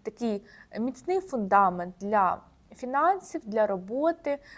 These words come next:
Е, я б не сказала, що тут а-ля прям може бути якесь підвищення зарплатні, але це якась стабільна зарплата, стабільні гроші за якийсь проєкт.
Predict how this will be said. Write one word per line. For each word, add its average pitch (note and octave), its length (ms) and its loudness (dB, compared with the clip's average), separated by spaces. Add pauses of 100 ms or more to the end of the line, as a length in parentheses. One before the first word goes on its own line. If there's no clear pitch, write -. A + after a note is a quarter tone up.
(120)
Е, A3 280 2
я C#4+ 180 4
б D#4 80 0
не C#4+ 100 -2
сказала, A#3+ 460 4
що A3 180 -8
тут A#3 280 -8
а-ля G#3 500 2 (880)
прям G#3 200 2
може G#3+ 360 0
бути G3 280 -4
якесь G3 260 -4
підвищення G#3+ 840 0
зарплатні, F#3+ 600 -4
але B3+ 320 4
це B3+ 460 -2
якась G#3 500 -2
стабільна G3+ 720 -4 (160)
зарплата, G#3 800 0 (320)
стабільні G#3 680 -2
гроші G3 480 -2
за F#3+ 200 0
якийсь F#3+ 320 -6
проєкт. A#3 540 -2